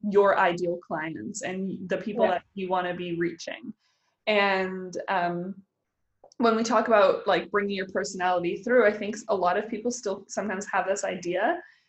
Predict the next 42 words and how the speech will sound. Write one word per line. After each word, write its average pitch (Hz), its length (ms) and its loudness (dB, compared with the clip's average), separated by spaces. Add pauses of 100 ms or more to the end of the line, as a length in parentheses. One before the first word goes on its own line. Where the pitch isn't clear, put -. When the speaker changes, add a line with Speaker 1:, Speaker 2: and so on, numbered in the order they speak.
(160)
Speaker 1:
And 214 320 2
I 208 180 4
notice, 220 380 -2 (100)
like, 190 260 0
at 202 120 2
the 208 80 0
beginning, 190 540 -2
I 180 100 0
notice 190 320 -4
myself 185 420 -4
fall 175 260 2
into 185 260 -2
it, 262 160 4
but 247 100 2
I 208 60 4
still 254 320 2
sometimes, 240 600 -2
like, - 160 -2
catch - 380 0
myself 226 320 -4 (200)
thinking 202 340 -4
in 190 140 -6
that 175 280 -2
direction. 190 640 0 (500)
And 226 140 4
I'm 214 100 6
Speaker 2:
Mm-hmm. 208 100 2
Speaker 1:
like, 196 220 2 (100)
"W-, 214 200 -6
hold 269 300 4
up, - 180 2
girlfriend," 196 460 0
because 214 480 0 (240)
it's, 226 180 2
like, 220 240 6
this - 180 -4 (140)
idea 208 640 4
that 196 320 4 (120)
we 220 200 -2
have 214 240 0
to 240 100 2
be 202 440 -2